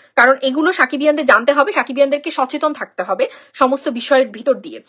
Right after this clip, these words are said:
কারণ এই সময়টাতে তারা প্রচুর পরিমাণে হচ্ছে গিয়ে আপনার, আহ, উম, ইয়ে খোলে, আহ, যে আইডি গুলো খোলে, ফেক আইডি গুলো খোলে, এবং খোলার পরে তারা বরবাদের অপপ্রচার শুরু করে দেবে।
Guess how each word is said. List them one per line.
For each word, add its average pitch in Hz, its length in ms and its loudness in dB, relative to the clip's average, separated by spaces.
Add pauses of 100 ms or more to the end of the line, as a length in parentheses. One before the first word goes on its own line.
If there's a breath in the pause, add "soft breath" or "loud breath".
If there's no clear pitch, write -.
(200 soft breath)
কারণ 254 140 2
এই 285 140 0
সময়টাতে 339 480 -2
তারা 294 180 4
প্রচুর 302 280 -4
পরিমাণে 320 380 -4
হচ্ছে 311 260 -8
গিয়ে 294 140 2
আপনার, 285 300 4
আহ, 233 320 2
উম, 226 360 -16 (160)
ইয়ে 269 280 0
খোলে, 302 420 0
আহ, 214 420 -4
যে 220 120 0
আইডি 240 240 -4
গুলো 302 240 -4
খোলে, 285 160 2
ফেক 294 200 0
আইডি 302 180 2
গুলো 320 180 -4
খোলে, 285 280 0 (260 loud breath)
এবং 294 180 0
খোলার 381 280 4
পরে 285 200 4
তারা 285 160 2
বরবাদের 262 380 4
অপপ্রচার 302 480 -4
শুরু 226 200 -12
করে 185 180 -4
দেবে। - 240 -10